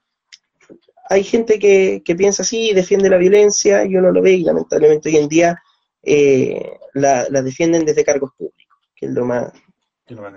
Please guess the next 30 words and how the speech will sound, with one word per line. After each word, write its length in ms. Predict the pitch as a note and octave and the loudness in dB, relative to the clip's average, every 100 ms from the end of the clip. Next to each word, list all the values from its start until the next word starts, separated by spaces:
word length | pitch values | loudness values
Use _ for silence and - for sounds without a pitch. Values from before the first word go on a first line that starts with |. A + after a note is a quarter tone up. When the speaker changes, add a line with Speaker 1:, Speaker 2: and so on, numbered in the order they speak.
| _ | _
Speaker 1:
lo 300 | - C3+ B2 | -16 -6 -2
más 340 | C#3 C3+ B2+ - _ _ _ | 0 0 -2 -12 _ _ _
terrible. 540 | C#3 C#3 B2+ - - _ _ _ _ _ _ _ | -8 -6 -6 -8 -14 _ _ _ _ _ _ _
Speaker 2:
Lo 180 | D3 A#2 | -20 -14
más 180 | A2 A2+ | -14 -16
nefasto, 340 | G#2 - C#3+ | -20 -18 -14
Speaker 1:
Ujú. 80 | D3 | -14
Speaker 2:
exactamente. 960 | F3+ - _ _ _ - G#2 G#2 - - _ _ _ _ | -16 -20 _ _ _ -20 -20 -20 -20 -20 _ _ _ _
Speaker 1:
Sí. 320 | _ C3+ B2+ | _ -14 -12
Speaker 2:
Pablo, 540 | - D#3 D3+ C3+ A#2 - | -10 -8 -8 -10 -14 -14
para 300 | A#2 A#2 A#2+ | -12 -10 -10
ir 120 | B2 | -12
cerrando, 540 | - C3 C3 C#3 C3+ C3 | -12 -12 -10 -10 -10 -12
te 120 | C3 | -12
quería 360 | A2 G#2 A#2 A2+ | -14 -14 -12 -12
agra-, 180 | A#2 - | -14 -16
agradecer 720 | A2 G2+ G2+ - D3+ D3 - _ | -14 -12 -12 -10 -12 -12 -18 _
por 160 | - A2 | -16 -14
la, 320 | G#2 G2+ G2+ | -14 -14 -14
por 100 | G#2 | -16
aceptar 280 | G2+ - B2 | -18 -14 -12
la 60 | A#2 | -10
invitación 540 | A2+ G#2+ - C3+ C3+ | -12 -12 -10 -8 -8
a 320 | A2+ G#2 G2+ | -12 -14 -18
este 360 | G2 _ A2+ G#2+ | -20 _ -18 -14
live 380 | G#2+ A#2+ A#2 - - | -12 -10 -10 -14 -16
medio 160 | A#2 | -14
improvisado 640 | A#2 - G#2+ G#2+ C#3 C#3 A#2+ | -14 -14 -14 -10 -6 -4 -4
que 80 | - | -10
hicimos 460 | - A#2+ A#2+ A#2+ | -12 -12 -12 -16